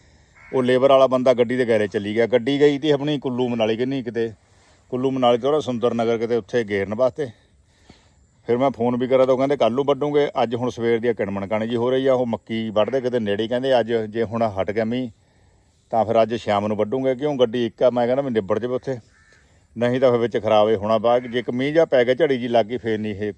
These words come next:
ਕਾਮਯਾਬ ਹੁੰਦਾ ਹੈਗਾ। ਵੀ ਇੱਕਣਾ ਨੌ ਮੈਂ ਥੋੜ੍ਹਾ ਜਿਹਾ ਤਾਂ ਘੱਟ ਬਾਈ ਦਾ ਹੁੰਦਾ ਰਿਹਾ, ਕਿਉਂ ਗੱਲਾਂ ਕਈ ਕਰਨੀਆਂ ਹੁੰਦੀਆਂ, ਕੰਮ ਆਪਣਾ ਟਾਈਮ ਹੁੰਦਾ ਥੋੜ੍ਹਾ, ਹੁਣ ਆਪਾਂ ਚਾਰ ਮਿੰਟ ਉਹੀ ਲੰਘ ਕੇ ਗੱਲਾਂ ਕਰਦੇ ਨੂੰ ਇੱਕਣੇ ਹੁੰਦਾ, ਕਿਉਂ ਫਿਰ ਉਹਦੇ ਬਾਅਦ ਚੀਜ਼ ਦਿਖਾਉਣੀ ਪੈ ਜਾਂਦੀ ਆ, ਵੀਹ ਪੱਚੀ ਮਿੰਟ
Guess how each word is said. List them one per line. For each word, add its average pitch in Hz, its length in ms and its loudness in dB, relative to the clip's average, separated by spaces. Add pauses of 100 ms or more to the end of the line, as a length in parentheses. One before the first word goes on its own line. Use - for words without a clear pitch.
ਕਾਮਯਾਬ 101 380 -2
ਹੁੰਦਾ 127 180 -2
ਹੈਗਾ। 131 200 2 (760)
ਵੀ 120 200 -2
ਇੱਕਣਾ 143 680 4
ਨੌ 131 280 4
ਮੈਂ 143 140 0
ਥੋੜ੍ਹਾ 143 220 -2
ਜਿਹਾ 165 120 0
ਤਾਂ 139 220 -2
ਘੱਟ 156 240 0 (100)
ਬਾਈ 127 200 2
ਦਾ 131 200 6
ਹੁੰਦਾ 120 260 0
ਰਿਹਾ, 151 120 2
ਕਿਉਂ 175 360 -6 (600)
ਗੱਲਾਂ 139 360 2
ਕਈ 143 240 2
ਕਰਨੀਆਂ 147 340 2
ਹੁੰਦੀਆਂ, 151 320 0
ਕੰਮ 147 260 0
ਆਪਣਾ 151 380 0
ਟਾਈਮ 135 260 0
ਹੁੰਦਾ 139 220 0
ਥੋੜ੍ਹਾ, 120 260 -2
ਹੁਣ 139 120 -4
ਆਪਾਂ 131 260 0
ਚਾਰ 127 200 2
ਮਿੰਟ 127 200 -4
ਉਹੀ 123 440 -4
ਲੰਘ 113 200 -2
ਕੇ 127 80 -6
ਗੱਲਾਂ 131 240 -4
ਕਰਦੇ 131 220 -4
ਨੂੰ 143 120 -2
ਇੱਕਣੇ 127 360 -6 (460)
ਹੁੰਦਾ, 135 220 2
ਕਿਉਂ 160 140 -2
ਫਿਰ 147 100 0
ਉਹਦੇ 156 180 0
ਬਾਅਦ 165 160 4
ਚੀਜ਼ 147 240 -4
ਦਿਖਾਉਣੀ 120 340 -2
ਪੈ 131 140 2
ਜਾਂਦੀ 151 260 -2
ਆ, 151 100 2
ਵੀਹ 147 200 -4
ਪੱਚੀ 139 240 -6
ਮਿੰਟ 131 180 -4